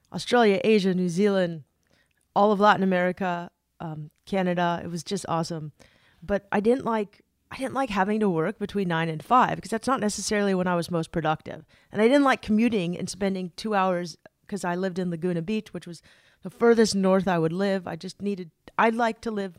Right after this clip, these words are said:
near nature. I lived in a shack, like, three hundred twenty square foot studio apartment. But I lived across the street from the beach, um, and that's what I could afford and whatever. Long story short, I didn't love commuting,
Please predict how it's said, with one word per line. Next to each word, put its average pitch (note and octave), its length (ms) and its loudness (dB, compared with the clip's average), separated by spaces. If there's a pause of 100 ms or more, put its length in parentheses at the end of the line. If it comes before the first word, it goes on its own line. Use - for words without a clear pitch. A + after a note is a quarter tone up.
(120)
near F#3 160 -2
nature. F3+ 520 -2 (320)
I F#3 80 -8
lived F#3+ 180 -6
in F3 100 -6
a D#3+ 60 -8
shack, D#3 480 -6
like, E3+ 120 -16 (560)
three A3 200 0
hundred G3+ 340 -4 (640)
twenty G#3+ 300 -2
square F#3+ 420 -2
foot F3 320 -6
studio F#3+ 400 0
apartment. E3+ 540 -6 (1400)
But G3 240 4
I G#3+ 60 4
lived G#3+ 180 4
across G3+ 280 0
the F#3+ 60 -8
street F#3 240 -4
from F#3 120 0
the E3+ 60 0
beach, - 480 -8 (140)
um, E3 360 -6
and F#3+ 100 0
that's F3 180 -2
what F#3+ 120 -4
I F3+ 80 2
could F3 120 -4
afford G#3 420 0
and E3 160 -12 (260)
whatever. A#3+ 240 8
Long A#3+ 160 4
story C#4 180 2
short, F#3 360 -2
I G3+ 60 -2
didn't A#3+ 340 -4
love A3+ 200 -2
commuting, F#3+ 580 -4